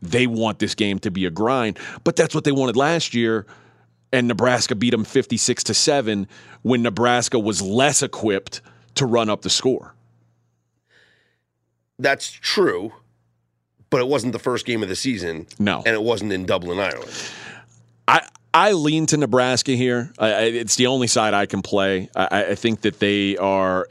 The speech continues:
Speaker 1: I, I think they're a clearly better team.
Speaker 2: Mm-hmm.
Speaker 1: Um, thirteen and a half is a lot of points. A-, and you're right. The situation is so weird, so unique that I, I could see that having an effect. I, I,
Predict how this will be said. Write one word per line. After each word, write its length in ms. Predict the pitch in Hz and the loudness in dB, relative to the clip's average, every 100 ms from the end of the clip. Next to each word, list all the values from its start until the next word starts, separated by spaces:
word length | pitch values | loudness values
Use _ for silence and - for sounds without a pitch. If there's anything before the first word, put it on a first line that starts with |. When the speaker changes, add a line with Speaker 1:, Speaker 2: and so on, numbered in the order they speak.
| 120 | -2
Speaker 1:
I, 80 | 127 - | -2 0
I 80 | 123 | 0
think 160 | 131 113 | 0 2
they're 160 | 120 | 2
a 60 | 101 | 0
clearly 440 | - 123 117 107 | 0 0 2 0
better 300 | 90 101 98 | 0 0 0
team. 420 | 87 110 104 107 | -2 -2 -2 -2
Speaker 2:
Mm-hmm. 720 | 104 98 85 - - - - - | -2 -2 -4 -10 -20 -20 -4 0
Speaker 1:
Um, 580 | 95 90 85 80 80 - - | 2 2 0 -2 -4 -6 -2
thirteen 420 | - 151 147 120 | 2 2 2 0
and 80 | 107 | -2
a 20 | |
half 120 | 104 | -2
is 40 | |
a 40 | 98 | -2
lot 160 | 92 | -2
of 60 | 90 | -2
points. 480 | - 85 82 - - - | -2 -2 -2 -4 -6 -2
A-, 180 | 98 110 | 0 2
and 340 | 101 95 95 | 2 2 -2
you're 200 | 95 117 | 0 0
right. 320 | 107 117 110 - _ _ _ - | 2 2 0 -6 _ _ _ -4
The 80 | 117 | 0
situation 680 | - 143 135 113 113 104 101 | 0 0 0 2 2 0 0
is 100 | 92 | 0
so 160 | - | 0
weird, 560 | 101 92 95 95 104 95 | 0 -2 -2 0 0 -2
so 160 | - 101 | -2 -2
unique 640 | 92 90 90 101 - - - - _ _ _ _ _ | -2 -2 -2 -4 -6 -16 -20 -20 _ _ _ _ _
that 500 | - 98 101 95 - - _ _ _ - | -4 0 0 0 -8 -16 _ _ _ -8
I, 240 | 101 110 | -8 -4
I 120 | 95 101 | -2 -2
could 280 | - 113 95 | -2 -2 0
see 260 | - 101 | 0 0
that 420 | 95 95 98 92 | 0 0 0 -2
having 340 | 95 104 101 101 | -2 0 0 -2
an 80 | 90 | -4
effect. 400 | - 104 98 104 | -2 -2 0 -2
I, 100 | 98 | 0
I, 120 | 113 | 0